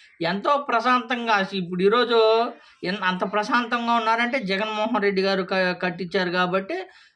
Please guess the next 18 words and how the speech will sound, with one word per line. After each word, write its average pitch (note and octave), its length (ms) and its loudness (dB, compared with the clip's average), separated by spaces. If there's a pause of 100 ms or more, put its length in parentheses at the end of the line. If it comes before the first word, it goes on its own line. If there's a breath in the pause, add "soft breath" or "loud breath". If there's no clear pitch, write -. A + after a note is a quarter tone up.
(120 loud breath)
అది G3+ 220 -4 (800)
చాలా A3+ 180 2
ప్రశాంతంగా A3 600 0
ఉన్నారు. G#3+ 460 2
దా-, C4 220 0
జగన్మోహన్ A#3 540 0
రెడ్డి G#3 180 2
గారు A3+ 160 2
పేరు G#3+ 300 4
చెబుతారు. C#3 500 -4 (440 soft breath)
ఆ D3 120 -4
పేరు A3 500 2
చెప్పినా A#3+ 720 0
కానీ B3+ 200 2
ఓర్వలేకపోతున్నారంటే G3+ 1300 2
ఎంత F3+ 300 -2
దారుణమో F3 520 0
చూడండి. A#2 420 -10